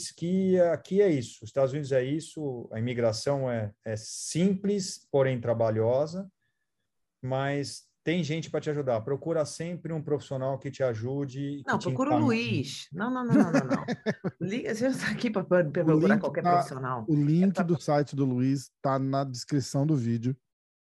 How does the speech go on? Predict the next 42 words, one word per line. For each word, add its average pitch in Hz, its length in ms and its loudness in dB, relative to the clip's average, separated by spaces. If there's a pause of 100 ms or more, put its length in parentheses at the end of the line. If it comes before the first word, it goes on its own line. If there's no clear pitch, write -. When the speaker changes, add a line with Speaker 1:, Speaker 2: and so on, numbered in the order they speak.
(160)
Speaker 2:
Eu 214 240 2
assino 196 500 -2
embaixo 180 480 0
e 175 40 0
olha 185 160 -2
que 208 60 -8
eu 190 40 -4
não 185 80 -6
falo 185 200 -4
isso 202 80 -12
pra 202 100 -12
todo 208 180 -6
mundo. 175 200 0
O 123 40 -2
nego 139 180 -2
sabe 147 300 -4
aqui 120 160 -12
que - 60 -10
eu 107 40 -6
sou - 140 -10
chata - 260 -4
com 120 60 0
essas 110 200 -4
Speaker 3:
Exatamente. - 260 0
Speaker 2:
coisas. - 180 -10 (180)
Speaker 3:
E 139 140 0
o 139 80 2
Instagram 147 440 0
Speaker 2:
Assina. 170 120 2
Speaker 3:
do 160 60 2
Luiz 160 180 4
tá 190 140 2
na 190 120 2
tela 147 380 0
e 135 80 0
o 147 80 0
programa 147 400 -2
inteiro. 123 420 -4
Então, 143 400 -6 (640)
acompanha 139 600 0
ele 139 100 0
lá, 220 480 2